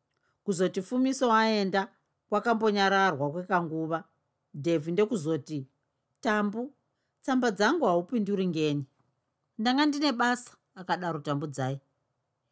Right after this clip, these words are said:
Ibasa rudziko rakaita kuti utadze nekunyora mutsara mumwe zvawo. Bva nhasi ndinoti uchandipindura zvako nemuromo. Tambudzai haana kuziva kuti opindura achiti chii.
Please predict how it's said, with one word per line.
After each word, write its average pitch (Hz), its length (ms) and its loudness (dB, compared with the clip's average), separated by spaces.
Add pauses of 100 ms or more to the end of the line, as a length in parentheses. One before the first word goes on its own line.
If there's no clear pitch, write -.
(200)
Ibasa 339 400 4
rudziko 202 500 2
rakaita 208 440 2
kuti 185 260 -4
utadze 185 520 0
nekunyora 190 500 2
mutsara 185 460 2
mumwe 165 280 -2
zvawo. 135 320 -4 (720)
Bva 185 140 6
nhasi 196 600 2
ndinoti 226 460 -2
uchandipindura 202 800 0
zvako 143 420 0
nemuromo. 165 500 0 (960)
Tambudzai 180 500 2
haana 156 280 4
kuziva 175 420 0
kuti 190 180 -4
opindura 175 520 0
achiti 165 380 -4
chii. 165 400 -8